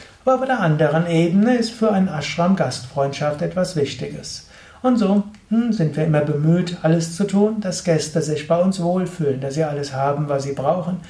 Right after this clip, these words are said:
Natürlich auch, dass sie sich spirituell berührt fühlen und dass sie, nachdem sie nach Hause gehen, weiter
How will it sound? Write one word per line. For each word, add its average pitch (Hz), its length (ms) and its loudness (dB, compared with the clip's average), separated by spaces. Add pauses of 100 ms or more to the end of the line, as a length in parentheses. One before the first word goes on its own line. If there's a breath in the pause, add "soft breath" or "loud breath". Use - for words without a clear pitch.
(240 loud breath)
Natürlich 151 460 0
auch, 156 160 0
dass 151 200 0
sie 143 80 -8
sich 139 80 -8
spirituell 151 640 2
berührt 165 460 -2
fühlen 170 480 -2 (360 loud breath)
und 214 120 2
dass 220 220 4
sie, 233 160 2
nachdem 143 480 0
sie 135 100 -2
nach 131 180 0
Hause 160 340 4
gehen, 147 380 -4 (240 loud breath)
weiter 151 460 0